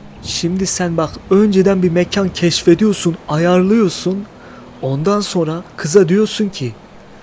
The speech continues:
"İşte bir kahve falan içelim bir yerde oturup." falan diyorsun, konumunu atıyorsun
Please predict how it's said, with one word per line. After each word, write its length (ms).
"İşte 320
bir 140
kahve 400
falan 340
içelim 440
bir 60
yerde 280
oturup." 540
falan 420
diyorsun, 380
konumunu 480
atıyorsun 580